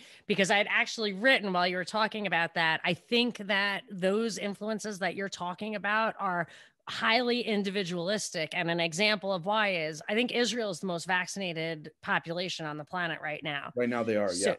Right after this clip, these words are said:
Speaker 1: yeah. So if, if Netanyahu's your dad and, and that those vaccines are not approved, but merely authorized, is your dad gonna shoot you up with that stuff? Or is he gonna be like, "Whatever, I'm, I'm playing,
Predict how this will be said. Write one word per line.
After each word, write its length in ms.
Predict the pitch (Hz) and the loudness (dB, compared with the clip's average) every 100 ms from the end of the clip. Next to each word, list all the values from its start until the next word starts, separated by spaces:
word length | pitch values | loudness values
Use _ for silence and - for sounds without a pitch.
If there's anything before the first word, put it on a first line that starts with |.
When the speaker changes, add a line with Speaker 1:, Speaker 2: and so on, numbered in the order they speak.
| _ | _
Speaker 1:
yeah. 240 | - 214 139 | 2 2 2
So 460 | - 233 202 175 - - - | 4 6 6 4 0 -16 0
if, 320 | 143 160 - _ - | 2 2 -4 _ 2
if 260 | 208 175 | 2 2
Netanyahu's 800 | 196 233 269 233 233 254 233 156 | 4 4 4 4 4 2 0 -2
your 100 | 180 | -6
dad 720 | 147 196 226 247 143 139 170 165 _ _ _ _ _ _ _ _ - | -4 0 2 0 -2 -8 -14 -18 _ _ _ _ _ _ _ _ -2
and, 340 | 196 170 180 - _ _ - | 0 2 0 -6 _ _ -4
and 200 | 202 175 | -2 0
that 180 | 180 180 | 0 2
those 240 | 202 180 | 2 2
vaccines 500 | 190 170 - 240 185 | 0 -2 -2 -4 -2
are 100 | 165 | -4
not 260 | 165 185 175 - | -2 -2 -4 -6
approved, 580 | 196 - 214 254 180 - | -12 -4 -2 0 -2 -8
but 160 | 190 202 | -8 -2
merely 360 | 190 170 165 | 0 2 0
authorized, 1080 | 160 180 226 226 180 156 151 147 175 165 - | -2 0 0 0 -4 -2 -2 -4 -6 -8 -8
is 160 | 185 151 | -8 -6
your 120 | 190 | -2
dad 380 | 175 175 202 202 | 2 2 2 0
gonna 360 | 190 185 180 | 0 0 -2
shoot 240 | 170 220 175 | -2 -4 -2
you 120 | 180 | -2
up 160 | 180 | -2
with 100 | 233 226 | -4 -2
that 220 | 220 - | -2 -2
stuff? 320 | - 247 254 | 0 0 0
Or 220 | - 190 175 | 0 2 2
is 120 | - | 0
he 120 | 208 | -2
gonna 160 | 185 190 | -4 -4
be 80 | |
like, 240 | 190 185 - | 0 -2 0
"Whatever, 460 | 175 220 185 156 | 2 2 2 0
I'm, 260 | 151 170 170 185 | 0 0 -4 0
I'm 200 | 180 180 | 0 0
playing, 640 | - 190 185 180 175 | -2 2 2 0 -2